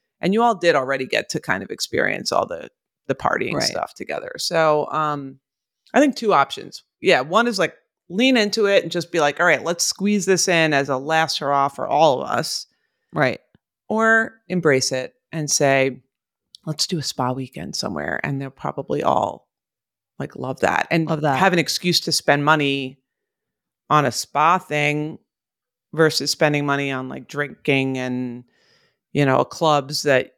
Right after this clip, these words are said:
Speaker 1: y-, you guys
Speaker 2: And
Speaker 1: have done a
Speaker 2: tables
Speaker 1: million
Speaker 2: and stuff.
Speaker 1: times. Yeah, exactly.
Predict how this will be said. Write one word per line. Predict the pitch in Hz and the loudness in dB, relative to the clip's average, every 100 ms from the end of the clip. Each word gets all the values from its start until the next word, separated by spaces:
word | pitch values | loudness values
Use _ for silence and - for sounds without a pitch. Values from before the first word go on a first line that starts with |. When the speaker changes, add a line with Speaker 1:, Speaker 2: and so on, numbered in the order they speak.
| _ | _
Speaker 1:
y-, | 143 143 - - | -6 -6 -8 -8
you | 143 | 0
guys | 139 131 156 | 2 2 0
Speaker 2:
And | 135 | 0
Speaker 1:
have | |
done | 135 135 | 2 4
a | |
Speaker 2:
tables | 143 | 2
Speaker 1:
million | 143 95 | 0 -2
Speaker 2:
and | 95 | -2
stuff. | 147 | 0
Speaker 1:
times. | - - - | 0 0 0
Yeah, | 156 147 | 2 2
exactly. | - - - - - - - | -2 -6 -4 -4 -6 -20 -20